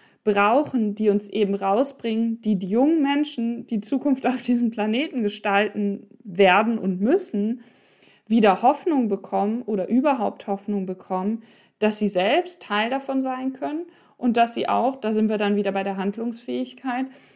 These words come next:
selbst ins Handeln reinkommen. Und die Gegenspielerin der erlernten Hilflosigkeit ist die Selbstwirksamkeit, ihnen Rahmenbedingungen schaffen, wo sie genau in dieses Erleben der Selbstwirksamkeit reinkommen.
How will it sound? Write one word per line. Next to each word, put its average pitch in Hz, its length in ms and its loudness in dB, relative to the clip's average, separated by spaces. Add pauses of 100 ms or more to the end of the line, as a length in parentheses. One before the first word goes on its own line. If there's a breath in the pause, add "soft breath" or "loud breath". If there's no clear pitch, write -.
(140 loud breath)
selbst 208 520 4
ins 220 280 -2
Handeln 202 320 0
reinkommen. 220 640 -4
Und 285 580 0 (260 soft breath)
die 202 60 -4
Gegenspielerin 233 680 0
der 220 80 -2
erlernten 208 360 0
Hilflosigkeit 214 760 -4
ist - 100 -14
die 202 100 0
Selbstwirksamkeit, 190 1120 -4 (320 loud breath)
ihnen 226 260 6
Rahmenbedingungen 202 960 2
schaffen, 247 680 -2 (180 loud breath)
wo 240 80 0
sie 208 160 2
genau 233 460 0
in 233 180 -4
dieses 214 320 -4 (100)
Erleben 226 960 2
der 214 180 0
Selbstwirksamkeit 226 840 -4
reinkommen. 214 600 -6